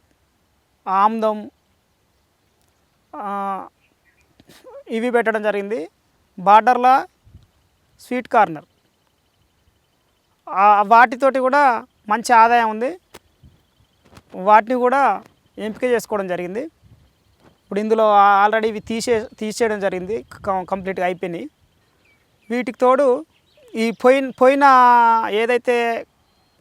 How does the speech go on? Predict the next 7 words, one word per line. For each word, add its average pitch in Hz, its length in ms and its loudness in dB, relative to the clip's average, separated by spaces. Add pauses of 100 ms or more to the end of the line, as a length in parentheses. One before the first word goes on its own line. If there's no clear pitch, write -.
(580)
అయిపోయినాయో 208 420 -2
తీగ 208 240 -6
జాతి 202 260 -4
కానీ 196 320 -8 (1000)
టమాటా 202 380 0
కానీ 202 180 -2
పో-, 202 320 -6